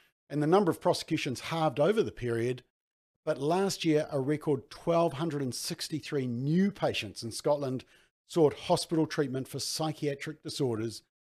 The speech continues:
blamed on cannabis, including schizophrenia.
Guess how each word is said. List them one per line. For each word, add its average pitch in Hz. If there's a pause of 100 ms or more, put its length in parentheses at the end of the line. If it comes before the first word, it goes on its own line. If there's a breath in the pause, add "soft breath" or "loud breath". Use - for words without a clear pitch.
(180)
blamed 143
on 131
cannabis, 117 (200)
including 135
schizophrenia. 131